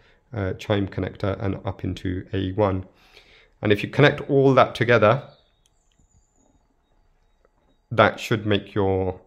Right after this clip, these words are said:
your, your doorbell operational. Now, there's likely to be multiple ways that you can wire this up, but I found this one to be one of the sort of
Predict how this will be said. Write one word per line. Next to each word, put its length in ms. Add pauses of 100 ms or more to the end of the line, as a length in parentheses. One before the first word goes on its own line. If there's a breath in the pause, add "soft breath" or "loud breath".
your, 300
your 160
doorbell 480
operational. 500
Now, 140
there's 320 (520 loud breath)
likely 300
to 80
be 120
multiple 400
ways 300
that 140
you 200
can 220
wire 180
this 160
up, 140
but 160
I 40
found 320
this 160
one 320
to 140
be 180
one 180
of 120
the 240 (200)
sort 160
of 120